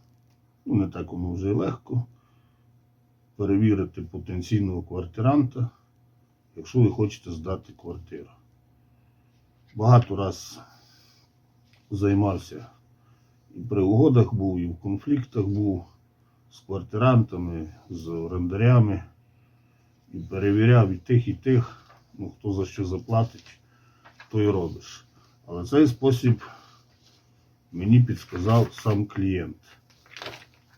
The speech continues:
Ну, воно так і випливає. Насправді в угоді в оренді житла зацікавлені дві сторони. І квартирант,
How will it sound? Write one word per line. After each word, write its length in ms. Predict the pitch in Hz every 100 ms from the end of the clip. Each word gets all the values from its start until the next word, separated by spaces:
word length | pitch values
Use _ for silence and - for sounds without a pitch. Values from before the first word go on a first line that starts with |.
| -
Ну, 80 | 110
воно 280 | 117 131 120
так 240 | 120 -
і 60 | 110
випливає. 680 | 104 117 120 143 139 98 - _ _ _ - _ _ 110
Насправді 640 | 98 - 120 120 104 104
в 100 | 98
угоді 380 | 101 120 113 104
в 80 | 101
оренді 400 | 127 147 101 92
житла 560 | 101 90 139 151 123 - _ _ _ _ _ _ _ _ _
зацікавлені 840 | 92 95 82 - 120 123 107 98
дві 200 | 87 110
сторони. 440 | 110 - 87 80 - _ _ _ _ _ _ _ _ -
І 140 | 131
квартирант, 720 | 123 127 120 139 139 156 131